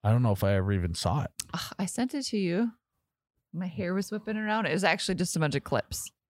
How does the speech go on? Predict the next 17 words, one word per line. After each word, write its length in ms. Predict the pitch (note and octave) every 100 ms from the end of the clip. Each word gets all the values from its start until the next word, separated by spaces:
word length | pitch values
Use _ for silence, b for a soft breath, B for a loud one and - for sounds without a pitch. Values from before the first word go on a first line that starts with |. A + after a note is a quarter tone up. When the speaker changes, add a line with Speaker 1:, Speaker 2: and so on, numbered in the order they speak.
| -
Speaker 1:
Mm. 120 | A2 - _ _
Speaker 2:
because 240 | F3+ D3+
I 40 | C3+
really 320 | C3 D3 C#3+
sucked. 500 | - - - - - _ _ - - -
Speaker 1:
Okay. 140 | F#2 E2
Speaker 2:
So 60 |
then 180 | D3 D3
I 60 | C#3+
ended 280 | C#3+ D3
up 140 | C#3+ A#2+
just 320 | C#3+ - -
clipping 420 | - D#3+ - D#3+
it 100 | D3
all 160 | D3 C#3+
together 720 | C#3 C#3 C3 B2 B2 C#3 F#3 -
and 400 | G#2+ C3+ B2+ B2